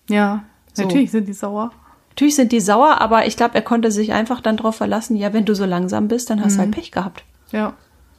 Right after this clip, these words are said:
Speaker 1: Und da hatten wir, glaub ich, auch noch den Fall, dass die Gesetze noch gar nicht so weit sind.
Speaker 2: Mhm.
Speaker 1: Ich glaub, wenn du jetzt das Hotel, weiß nicht, Goldene Gans <laughs> hast, dann wird dir das auch zugesprochen.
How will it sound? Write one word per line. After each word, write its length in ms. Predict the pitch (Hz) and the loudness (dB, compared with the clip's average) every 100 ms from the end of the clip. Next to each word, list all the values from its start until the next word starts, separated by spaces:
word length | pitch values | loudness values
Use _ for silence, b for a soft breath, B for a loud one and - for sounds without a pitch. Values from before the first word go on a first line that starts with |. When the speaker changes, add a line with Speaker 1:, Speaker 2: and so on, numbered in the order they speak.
| _ _ _ _ _ _ _ b - | _ _ _ _ _ _ _ b -4
Speaker 1:
Und 120 | 208 | 0
da 100 | 202 | 2
hatten 180 | 202 226 | 0 -2
wir, 60 | |
glaub 160 | 208 214 | -2 -2
ich, 80 | 208 | -2
auch 40 | |
noch 140 | 208 202 | -4 -4
den 160 | 208 | -6
Fall, 160 | 208 196 | -6 -6
dass 140 | 196 | -6
die 80 | 202 | -8
Gesetze 400 | 196 190 196 208 | -6 -6 -8 -8
noch 140 | 190 | -8
gar 120 | 196 185 | -6 -8
nicht 160 | 185 | -8
so 140 | - 185 | -12 -10
weit 260 | 185 185 | -10 -8
sind. 280 | 185 185 180 b b | -8 -8 -8 b b
Speaker 2:
Mhm. 400 | 220 220 214 247 - _ | 2 4 4 2 -2 _
Speaker 1:
Ich 160 | 190 - | -10 -4
glaub, 200 | 202 202 | -4 0
wenn 140 | 202 | 0
du 60 | 202 | 0
jetzt 360 | 202 220 220 | 0 -2 -4
das 200 | 208 196 | -8 -6
Hotel, 460 | 214 - 202 202 208 b b b b - | -10 -8 -4 -2 -2 b b b b -20
weiß 140 | - 208 | -8 -8
nicht, 100 | 202 | -2
Goldene 320 | 190 190 190 | -2 -2 -2
Gans 460 | 190 202 214 - - _ _ | 0 0 0 -4 -18 _ _
<laughs> 1040 | - - - - - - - 262 269 233 240 | -18 -16 -16 -20 -20 -20 -4 -2 0 2 2
hast, 540 | 233 240 220 262 - 247 - 240 - - - - - B B B - | 2 2 2 -2 0 -2 -2 -4 -4 -12 -12 -18 -20 B B B -2
dann 220 | 208 202 | 2 2
wird 160 | 202 208 | 2 -2
dir 80 | |
das 160 | 190 185 | -4 -6
auch 100 | 180 | -12
zugesprochen. 680 | - 202 202 - 180 196 | -6 -6 -6 -12 -12 -10